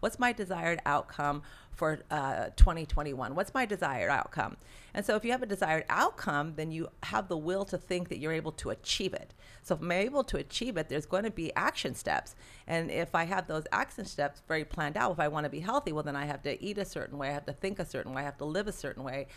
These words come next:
I have to exercise a certain way. So if I've got action steps to it and I don't do those action steps, then I'm in conflict with my desired outcome. And so it's really important to kinda check in with yourself as, "Okay, I wanna exercise, but yet I won't go work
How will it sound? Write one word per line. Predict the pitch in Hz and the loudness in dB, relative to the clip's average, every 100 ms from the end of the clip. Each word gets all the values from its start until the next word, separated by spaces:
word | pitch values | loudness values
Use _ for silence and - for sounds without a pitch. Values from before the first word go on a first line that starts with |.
| - | -8
I | 147 | -8
have | - | -2
to | 110 | 0
exercise | 208 - 202 156 139 135 | 0 0 -2 0 0 -2
a | |
certain | - 139 - | 0 0 0
way. | 143 139 135 - - - - | 0 0 -2 -10 -18 -18 0
So | - | 4
if | 185 | 6
I've | 190 190 | 6 6
got | 220 - | 2 6
action | 196 - - 233 | 4 4 -2 -4
steps | - 139 - - | 0 0 0 0
to | 147 | 2
it | 143 - | 2 2
and | 160 - | 0 0
I | 151 147 147 143 131 | 0 2 2 -2 0
don't | 131 196 339 - | 6 8 6 0
do | 156 | 2
those | 139 135 | 4 4
action | 127 123 143 | 4 2 -2
steps, | 131 139 135 - - - - - | -2 4 4 2 -10 -18 -2 2
then | 170 | 4
I'm | 156 | 4
in | 143 | 2
conflict | - - 359 - 127 - - - - - | 0 2 2 2 -2 -2 -6 -12 -14 2
with | 175 143 | 4 4
my | 143 | 2
desired | 135 143 143 120 135 - | -2 0 0 2 0 0
outcome. | 214 311 - - 62 67 - - - | 2 2 0 -4 -4 -6 -12 -18 -6
And | - 170 | 0 2
so | - 170 | 4 4
it's | 175 190 | 2 0
really | 196 | 2
important | 175 - - 214 | 0 -2 -2 -2
to | 190 | -2
kinda | 180 151 | -2 -2
check | - 185 - | 2 2 2
in | 277 196 165 | 0 0 -2
with | - | -4
yourself | 143 143 139 143 139 | -4 -4 0 -2 0
as, | 143 139 | -4 -4
"Okay, | 143 143 143 | -4 -2 -2
I | - | -2
wanna | 143 175 190 | 0 2 2
exercise, | - - 170 143 143 - | 0 -2 -2 0 0 -2
but | - | -4
yet | 160 - | -2 0
I | 151 | 0
won't | 147 151 | 0 -2
go | - 143 | -2 -2
work | 127 143 - | -2 -6 0